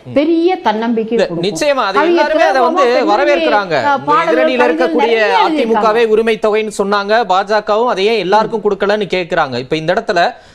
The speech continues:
Speaker 1: சொன்னதை செய்யலையா அப்படின்னு கேக்குறாங்க. நீங்க முதல்ல அனைத்து குடும்ப அட்டைதாரன்னு சொல்லும் போது, ரெண்டு கோடியே இருபது லட்சம் குடும்ப அட்டைதாரர்கள் இருக்கிறாங்க. நீங்க தகுதி வாய்ந்தன்னு ஒரு வார்த்தையை அந்த இடத்துல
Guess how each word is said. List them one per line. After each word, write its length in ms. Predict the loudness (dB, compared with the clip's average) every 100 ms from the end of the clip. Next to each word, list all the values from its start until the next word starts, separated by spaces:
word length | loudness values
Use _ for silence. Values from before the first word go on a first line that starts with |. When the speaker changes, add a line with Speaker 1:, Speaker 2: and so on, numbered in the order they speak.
| _ -18
Speaker 1:
சொன்னதை 500 | -2 -2 0 0 0 -2
செய்யலையா 460 | -2 0 0 2 2 0
அப்படின்னு 320 | -2 -2 -2 0
கேக்குறாங்க. 440 | -2 0 -2 0 -4 -4
நீங்க 180 | -4 -4 -2
முதல்ல 260 | 0 0 0
அனைத்து 240 | -2 -4
குடும்ப 260 | -2 0 -2
அட்டைதாரன்னு 520 | -2 0 0 0 -4
சொல்லும் 260 | -2 -2 -2
போது, 180 | -2 0 0
ரெண்டு 160 | 0 -2
கோடியே 280 | 0 2 2
இருபது 240 | 2 0 0
லட்சம் 240 | -2 -2 -2
குடும்ப 200 | -2 -2
அட்டைதாரர்கள் 520 | -2 -2 -2 -2 -4
இருக்கிறாங்க. 380 | -2 -2 0 -2 -4 -12 -16 -6
நீங்க 160 | -2 0 0
தகுதி 280 | 0 -2 0
வாய்ந்தன்னு 480 | 0 0 0 0 2
ஒரு 100 | 2 2
வார்த்தையை 360 | 2 0 0 0
அந்த 140 | 0
இடத்துல 260 | -2 -2